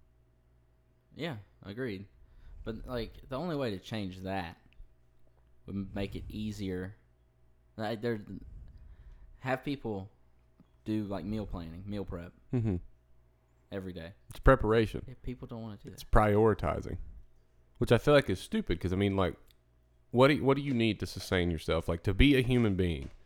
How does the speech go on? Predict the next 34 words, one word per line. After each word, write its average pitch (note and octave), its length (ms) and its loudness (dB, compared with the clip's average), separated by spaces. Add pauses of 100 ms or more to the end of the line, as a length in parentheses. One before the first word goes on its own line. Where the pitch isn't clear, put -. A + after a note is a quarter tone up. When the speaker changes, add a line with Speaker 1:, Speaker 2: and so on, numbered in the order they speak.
(280)
Speaker 2:
to G2 100 0
not F#2 400 2
die, E2+ 440 -2 (540)
you G2 80 2
need F#2 160 2
food G#2 240 4
and F2 80 2
water. E2+ 400 0
Speaker 1:
Yeah. G2 140 -12 (1400)
Speaker 2:
And F#2+ 100 2
I F#2+ 80 4
feel A2+ 180 6
like A2+ 220 6
people A2 320 2
disregard F#2+ 880 4
food. F2+ 400 2 (1300)
I F#2+ 60 2
really G2 220 6
do. F#2 240 4
Like, F2 120 -2
I F2 60 0
feel G2 380 4 (1800)
culturally G2+ 600 4
it F2+ 100 -2
should F#2 160 -2
be G2+ 160 2
imperative F#2+ 720 4
that D#2+ 120 -4
you F#2 180 -2
make F#2+ 340 2
sure G2+ 460 2
you're F#2 260 0
eating F#2+ 340 -2
right. E2 280 -10